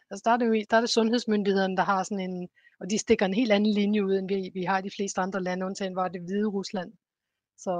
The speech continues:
øhm, ja, det er, det er en interessant situation.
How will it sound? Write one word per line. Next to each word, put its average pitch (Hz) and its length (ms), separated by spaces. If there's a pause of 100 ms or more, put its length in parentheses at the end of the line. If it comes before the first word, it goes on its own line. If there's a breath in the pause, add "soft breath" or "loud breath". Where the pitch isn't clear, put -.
(140)
øhm, 165 280 (1000)
ja, 196 220
det 220 180
er, 190 140
det 208 260
er 185 180
en 185 240
interessant 214 480
situation. 214 520